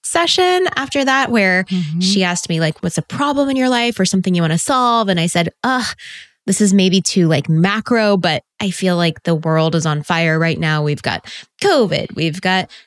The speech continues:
Speaker 1: global warming, we've got nuclear threats, we've got everyone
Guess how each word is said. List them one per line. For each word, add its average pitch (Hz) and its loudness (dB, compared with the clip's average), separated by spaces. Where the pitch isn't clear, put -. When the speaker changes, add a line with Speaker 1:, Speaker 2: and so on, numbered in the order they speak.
Speaker 1:
global 247 0
warming, 277 0
we've 165 -4
got 214 -4
nuclear 254 0
threats, - -4
we've 190 -2
got 226 -2
everyone 254 0